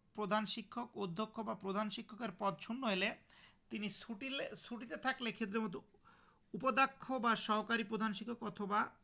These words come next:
সহকারী প্রধান শিক্ষকের পদ শূন্য হলে তিনি বা তিনি ছুটিতে থাকলে পর্যায়ক্রমে এমপিও ভুক্তি বা এমপিও ভুক্তির যোগদানের তারিখ থেকে জন্ম তারিখ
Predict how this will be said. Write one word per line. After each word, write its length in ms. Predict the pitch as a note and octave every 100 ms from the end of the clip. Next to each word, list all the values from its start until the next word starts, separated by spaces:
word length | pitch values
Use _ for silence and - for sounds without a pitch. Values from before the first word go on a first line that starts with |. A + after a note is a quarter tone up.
| - _ - - _ - - - - _ - -
সহকারী 420 | - G#3+ A#3+ B3+
প্রধান 280 | B3 A3+ G#3
শিক্ষকের 260 | A3+ A3+
পদ 140 | A3 G#3
শূন্য 180 | - G#3 G#3+
হলে 120 | A#3
তিনি 260 | - A3 A3
বা 100 | A3
তিনি 220 | A3+ G#3+
ছুটিতে 240 | G#3+ F#3+ G#3+
থাকলে 160 | A3
পর্যায়ক্রমে 640 | A3 G3+ F3+ G3+ G3 G3+ A3 - - - - - _
এমপিও 380 | A#3 C4+ C#4 D#4
ভুক্তি 280 | B3 - -
বা 100 | A3 A3
এমপিও 360 | A#3 G3+ A#3 G#3+
ভুক্তির 300 | G3+ G#3+ D#3+
যোগদানের 460 | F3+ F3+ G#3+ G3+ G3
তারিখ 200 | G3 F#3
থেকে 140 | G#3 F#3+
জন্ম 260 | F#3+ F#3 F#3+
তারিখ 280 | F#3+ F3+